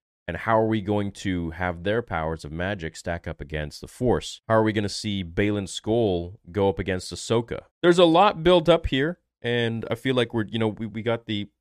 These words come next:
the slingshot pulled back, the bow is pulled back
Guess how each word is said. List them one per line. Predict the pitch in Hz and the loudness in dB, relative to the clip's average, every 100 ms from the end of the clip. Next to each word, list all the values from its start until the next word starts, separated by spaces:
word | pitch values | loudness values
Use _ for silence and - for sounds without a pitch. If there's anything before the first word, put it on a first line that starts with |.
| _ _ | _ _
the | 107 | -10
slingshot | - 127 127 - 117 82 _ | -6 -4 -4 -4 -4 -4 _
pulled | - 135 113 98 | -2 -2 -2 -2
back, | 113 113 92 57 _ _ _ _ _ _ | 2 2 0 -4 _ _ _ _ _ _
the | |
bow | 90 85 123 117 | -6 2 4 4
is | 98 | 0
pulled | - 120 113 | -4 -2 -2
back | 90 107 98 87 _ | 0 2 2 0 _